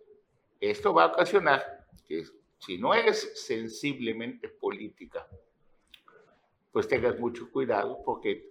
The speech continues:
traes competidores. Don Rubén Vizcaíno lo explicaba bien. ¿Qué pasa cuando tú vienes caminando rápido y le empieces en una competencia y arrancas a correr? Cuando tú volteas a ver que no hay nadie atrás de ti,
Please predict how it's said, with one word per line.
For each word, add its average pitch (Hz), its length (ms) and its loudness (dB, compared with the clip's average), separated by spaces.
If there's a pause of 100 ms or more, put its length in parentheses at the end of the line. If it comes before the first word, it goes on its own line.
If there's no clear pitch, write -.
traes 110 240 0
competidores. 175 760 -2 (400)
Don 175 120 8
Rubén 254 260 12
Vizcaíno 156 480 4
lo 117 100 0
explicaba 110 600 0
bien. - 200 -10 (640)
¿Qué - 140 4
pasa - 500 10
cuando 127 260 8
tú 160 100 2
vienes 156 460 2 (480)
caminando 120 520 4
rápido 113 680 -2 (280)
y 110 100 0
le 110 80 2
empieces 123 720 0
en 107 160 0
una 127 200 -2
competencia 123 500 0
y 104 40 4
arrancas 110 500 0
a 95 60 -8
correr? 82 340 -6 (1080)
Cuando 131 220 10
tú 240 140 6
volteas 165 480 10
a 107 80 6
ver 120 340 2
que 107 120 -2
no 120 380 -2
hay 110 220 -2
nadie 117 440 -2
atrás 90 340 -4
de 87 120 -6
ti, 165 360 -4